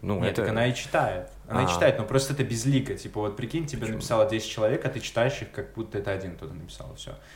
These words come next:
Speaker 2: Типа нет чего-то такого, что цепляет. Потому что человек сорок,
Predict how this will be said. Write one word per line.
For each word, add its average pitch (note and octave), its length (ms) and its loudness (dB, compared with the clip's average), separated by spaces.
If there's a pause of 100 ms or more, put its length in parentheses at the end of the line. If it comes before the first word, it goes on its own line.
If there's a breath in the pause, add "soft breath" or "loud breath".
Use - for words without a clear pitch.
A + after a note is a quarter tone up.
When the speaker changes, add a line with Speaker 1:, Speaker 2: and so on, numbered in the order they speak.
Speaker 2:
Типа A2+ 200 -4
нет C3 200 4
чего-то A#2+ 300 -2
такого, C#3 360 0
что - 160 -8
цепляет. - 580 -6 (340 loud breath)
Потому B2 200 2
что B2+ 160 -4
человек C3 320 4
сорок, G2+ 480 0